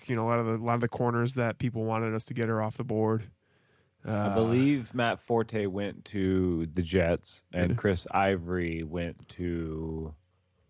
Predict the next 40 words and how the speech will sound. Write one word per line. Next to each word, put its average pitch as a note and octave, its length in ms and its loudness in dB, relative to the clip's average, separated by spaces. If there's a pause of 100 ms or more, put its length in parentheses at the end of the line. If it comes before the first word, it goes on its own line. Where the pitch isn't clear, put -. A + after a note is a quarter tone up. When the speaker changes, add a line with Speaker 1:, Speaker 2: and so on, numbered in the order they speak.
(1120)
Speaker 2:
the F2 100 -4
Jaguars. D#2 680 0
Speaker 1:
I E3 60 -2
think F#3 80 -4
there's, E3 180 -2
like, D3 160 -4
talk. C3 540 -2
There B2+ 120 -2
was B2+ 100 -4
some C3+ 160 -4
sort C3+ 220 0
of A#2 180 -8
trade B2 260 -2
talk B2+ 300 0
between A2 320 -6
the G#2 60 -8
Jets G#2+ 420 -4
and G#2 120 -6
the, G2+ 380 -6
the G#2 320 -4
forty-niners G#2+ 640 -2
for - 140 -14
Kaepernick. G#2+ 640 -6
Some, B2+ 160 -14
some, - 560 -12
something's - 320 -10
going G2+ 220 -10
on. A#2+ 400 -12 (880)
Um, G2 360 -2 (220)
but - 200 0
who C#3 140 2
knows? G2 280 -4
Who D#3 60 -4
the D3 60 -8
fuck C3 200 -2
knows? B2 160 2
Speaker 2:
Marco D3+ 260 2
Murray C3 600 4
got C#3 180 -2
traded. F3 440 0